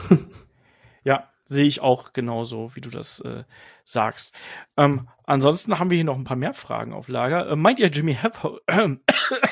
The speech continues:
Speaker 2: meint ihr, Jimmy Havoc hat eine Chance auf ein Comeback? Äh, trotz seiner, äh, Probleme mochte ich ihn als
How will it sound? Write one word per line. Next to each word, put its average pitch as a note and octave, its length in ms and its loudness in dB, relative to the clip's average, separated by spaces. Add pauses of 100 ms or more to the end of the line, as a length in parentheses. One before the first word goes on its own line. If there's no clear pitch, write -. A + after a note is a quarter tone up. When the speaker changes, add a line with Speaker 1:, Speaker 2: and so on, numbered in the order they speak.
(120)
Speaker 2:
meint G#3+ 320 4
ihr, A3 200 8 (280)
Jimmy G3 240 2
Havoc F3 400 4 (180)
hat D#3 160 2
eine D#3+ 220 4
Chance A3+ 400 0
auf D3+ 100 -4
ein D#3 260 -2 (280)
Comeback? A3+ 580 0
Äh, C3+ 120 -2
trotz D#3+ 260 -6
seiner, C#3+ 340 0
äh, C#3+ 160 -2
Probleme E3+ 720 2 (220)
mochte F#3 280 4
ich - 220 -10
ihn D3+ 200 -6
als C3+ 360 0